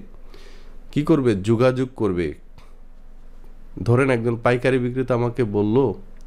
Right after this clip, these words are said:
যে, আহ, "তুমি অমুক এলাকার এই ব্যবসা প্রতিষ্ঠানের বিজনেসগুলোর ইনফরমেশনগুলো কালেক্ট করে দাও।" তখনই আমরা কি করলাম? বি টু বি বিজ-, মানে বি টু বির কাজ করলাম,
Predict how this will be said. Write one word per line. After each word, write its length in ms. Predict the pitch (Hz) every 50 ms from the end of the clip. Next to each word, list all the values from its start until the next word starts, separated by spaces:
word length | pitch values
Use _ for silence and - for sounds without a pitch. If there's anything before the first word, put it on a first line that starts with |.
| - - - 90
যে, 340 | 85 90 92 87 82 78 - - - - - - - - - - - - - - - - - - - -
আহ, 360 | - - 67 73 73 76 76 76 - - - - - -
"তুমি 440 | - 113 113 120 123 123 117 - - - - - - - - - - -
অমুক 320 | 131 131 139 151 147 -
এলাকার 380 | 151 139 139 131 - 143 143 156 - - - - - - - - - - - - - - - - - -
এই 140 | - 160 175
ব্যবসা 360 | 139 127 139 139 - - 151
প্রতিষ্ঠানের 680 | 139 143 139 131 139 127 - - 151 151 151 147 135 -
বিজনেসগুলোর 840 | - 98 104 104 104 107 113 107 113 - - 123 110 117 127 139 - - - - - -
ইনফরমেশনগুলো 760 | - 120 117 113 123 120 110 110 107 - 117 110 101 104 98 98
কালেক্ট 360 | - 98 90 90 92 87 -
করে 200 | - 98 85 80
দাও।" 160 | 78 76 71 - - - - - - - -
তখনই 420 | 127 127 127 - - 160 160 165
আমরা 200 | 160 151 147 151
কি 180 | 147 151 - 147
করলাম? 400 | 131 143 143 139 147 170 175 160
বি 220 | 131 113 113 117
টু 160 | 117 117 127 123
বি 120 | 131 135
বিজ-, 520 | 123 113 110 98 95 95 90 - 95 95
মানে 300 | 95 95 95 92 90 90
বি 260 | 87 85 87 101 113 117
টু 200 | 117 - 127 123
বির 240 | 120 127 139 135
কাজ 240 | - 113 95 95 -
করলাম, 360 | - - 85 78 78 - -